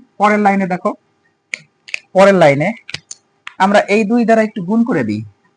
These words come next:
এই পদটাকে গুণ করা, এই পদটাতে গুণ করা মানে একই, কিন্তু আমরা এই পদটাকে গুণ করব। কেন গুণ করব? দেখো, দুই আর দুই গুণ করলে চার, মাইনাস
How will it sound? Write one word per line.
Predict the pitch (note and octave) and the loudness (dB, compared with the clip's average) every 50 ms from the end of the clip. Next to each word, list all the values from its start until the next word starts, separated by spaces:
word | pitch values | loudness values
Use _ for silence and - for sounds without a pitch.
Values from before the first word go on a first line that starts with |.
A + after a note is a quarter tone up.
| _ _ _ _ _ _ _ _ _ _ - | _ _ _ _ _ _ _ _ _ _ -4
এই | A3+ A#3+ A#3 | -4 -2 0
পদটাকে | A#3+ A#3 A#3+ A#3+ A#3 G#3+ A3 | -2 0 0 0 0 0 0
গুণ | A3+ G#3+ | 0 0
করা, | A3 B3 B3 A3 | 0 0 0 0
এই | G3 F#3+ | 0 -2
পদটাতে | G#3 G3+ - G3+ G3 F#3+ F#3 | -4 -6 -6 -8 -8 -6 -6
গুণ | F#3 F#3 F3+ | -6 -6 -4
করা | F#3+ F#3 F#3 F#3 | -4 -4 -4 -4
মানে | F#3 F#3 - F3 F#3 | -6 -4 -2 -4 -4
একই, | - - G#2 - _ _ _ _ _ _ - | -4 -6 -14 -14 _ _ _ _ _ _ -6
কিন্তু | A3+ A3 A3 G#3+ | -4 -2 -2 -2
আমরা | G#3 - - G3 | -2 -2 -2 -2
এই | A3+ G#3+ | -2 0
পদটাকে | A3+ A3 A3 - G3 F#3 D#3+ D3 | 0 -2 0 -2 -2 -2 -2 -2
গুণ | C#3+ C3 G#2 | -2 -2 -2
করব। | G#2 F#2 F#2 G2+ - | -4 -6 -8 -8 -6
কেন | F3 F#3 G#3 G3+ | -4 -4 -4 -2
গুণ | G3+ G#3+ G#3 F#3 | -4 -4 -6 -6
করব? | A3 G#3 G#3 E3+ C3 | -6 -6 -6 -4 -4
দেখো, | A2 G2+ - - - _ _ _ _ _ _ | -6 -8 -10 -18 -20 _ _ _ _ _ _
দুই | D3 D#3+ G3 G3+ | -4 -2 0 0
আর | G3 F#3 | 0 0
দুই | G3+ G3 F3+ | -2 -2 -2
গুণ | G#3 G#3 F#3 | -2 -2 -2
করলে | G3+ G3+ G3 F#3+ - | -4 -6 -8 -6 -4
চার, | B2+ F#2+ E2 C#2+ - - _ _ _ _ _ _ _ _ _ _ _ _ _ _ _ _ _ _ _ _ _ _ _ _ _ _ - | -4 -4 -4 -4 -8 -14 _ _ _ _ _ _ _ _ _ _ _ _ _ _ _ _ _ _ _ _ _ _ _ _ _ _ -2
মাইনাস | D#3 D#3+ F3 F#3+ G#3 A3 A3 | -2 0 0 0 -2 -4 -4